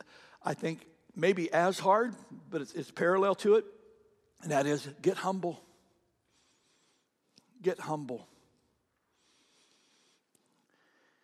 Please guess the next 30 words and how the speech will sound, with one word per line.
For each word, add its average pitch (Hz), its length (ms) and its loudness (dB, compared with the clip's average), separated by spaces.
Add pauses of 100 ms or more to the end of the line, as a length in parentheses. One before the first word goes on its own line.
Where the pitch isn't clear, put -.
(240)
Now, 180 120 -2
what 180 120 6
do 202 80 4
I 196 100 4
mean 185 180 -4
by 156 160 -2
that? 151 260 -10 (1500)
I 165 100 0
mean, 185 140 -2
some 220 260 2
point 240 300 0
on 214 160 0
this 175 220 0
journey, 170 560 -6 (1080)
you've 180 300 -10
got 202 280 2
to 202 120 -2
surrender 170 880 -4 (140)
your 151 220 -6
heart 170 340 0
and 143 160 -8
life 143 400 -4
and 139 120 -6
the 143 80 -2
work 151 380 -6
that 147 160 -6
needs 160 300 -8
to 165 80 -12
be 143 160 -8
done 135 400 -8